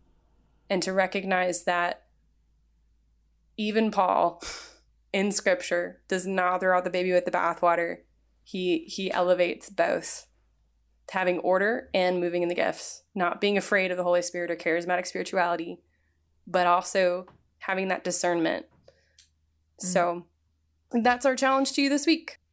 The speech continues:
Speaker 2: Yeah, and I would just add that if you are someone who has a prayer group and has a ministry or is involved in a ministry, to do a little bit of a self-assessment against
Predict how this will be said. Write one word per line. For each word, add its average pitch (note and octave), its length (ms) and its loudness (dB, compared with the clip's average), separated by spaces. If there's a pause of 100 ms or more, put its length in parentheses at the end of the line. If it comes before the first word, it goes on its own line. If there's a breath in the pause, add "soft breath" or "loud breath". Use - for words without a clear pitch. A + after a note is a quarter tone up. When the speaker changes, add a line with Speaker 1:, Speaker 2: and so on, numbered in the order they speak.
(1000)
Speaker 2:
Yeah, A#3 380 0
and G3+ 140 0
I G3 100 4
would G#3+ 340 2 (240)
just G3+ 320 -4
add E3+ 440 0
that F3 120 0
if E3+ 300 -4
you F3+ 540 -2
are D#3+ 400 -4
someone E3 360 -8
who E3 440 -8 (100)
has E3 400 -10
a F3 80 -2
prayer D#3+ 320 -8
group D#3+ 320 -10 (240)
and D#3 600 -10
has E3 500 -4
a E3+ 40 -4
ministry D#3 680 -10
or D#3 220 -8
is E3 120 -6
involved D#3 460 -8
in F#3+ 100 -6
a G3+ 60 -6
ministry, C4 500 -8 (480 soft breath)
to - 140 -4
do G#3+ 320 -2
a D4 40 2
little A3+ 240 -2
bit F#3+ 280 2
of E3+ 160 -4
a F3 60 -6
self-assessment - 1080 -6 (120)
against E3+ 760 -6